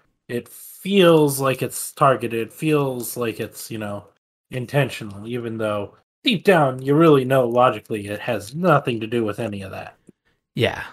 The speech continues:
Speaker 2: I'd say logic takes over pretty quick. Um, I don't think I've ever felt like I need to stop playing the game. I've more just felt like, "Ah, I'm gonna take a break from having this specific feeling, which is from summoning." And I,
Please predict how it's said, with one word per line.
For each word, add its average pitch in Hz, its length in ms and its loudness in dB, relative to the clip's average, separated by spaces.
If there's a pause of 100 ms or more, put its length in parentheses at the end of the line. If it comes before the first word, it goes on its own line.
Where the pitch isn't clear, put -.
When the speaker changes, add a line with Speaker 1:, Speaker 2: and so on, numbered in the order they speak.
(220)
Speaker 2:
I'd 156 180 4
say 180 120 6
logic 127 400 4
takes - 320 -2
over 92 260 -2
pretty - 280 -8
quick. - 580 -12
Um, 71 400 -6
I 110 80 -4
don't 110 140 0
think 107 120 -4
I've 104 140 -2
ever 98 180 0
felt 95 280 -2
like 98 180 -12
I 98 40 -6
need 98 160 -6
to 90 280 -6 (260)
stop 104 300 -2
playing 107 220 0
the 101 80 -6
game. 98 320 -4
I've 98 160 -8
more 104 160 0
just 98 200 -8
felt - 180 -4
like, 73 300 -10
"Ah, 220 260 4 (520)
I'm 160 100 4
gonna 175 140 6
take 160 220 2
a 147 40 4
break 127 300 4
from 117 220 -2
having 104 480 0
this 110 180 0
specific 101 540 -4
feeling, 101 480 -2 (140)
which 135 200 0
is 117 160 0
from 107 260 0
summoning." 95 540 -2
And 101 80 -2
I, 113 120 0